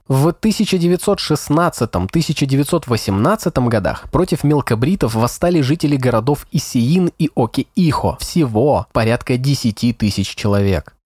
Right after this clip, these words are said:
В июне того же восемнадцатого снова восстали игбо в Абеокуте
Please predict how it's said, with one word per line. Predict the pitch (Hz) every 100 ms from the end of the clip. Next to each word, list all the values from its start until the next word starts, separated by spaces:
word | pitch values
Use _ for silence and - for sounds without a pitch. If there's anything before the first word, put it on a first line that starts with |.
| -
В | 117
июне | 147 165 226 196 143 110 -
того | 120 170
же | 160
восемнадцатого | 143 - 110 101 151 - 123 87 73
снова | - 113 123 160 123
восстали | 110 - 127 131 -
игбо | 151 139 135 117
в | -
Абеокуте | 127 113 123 - 127 - -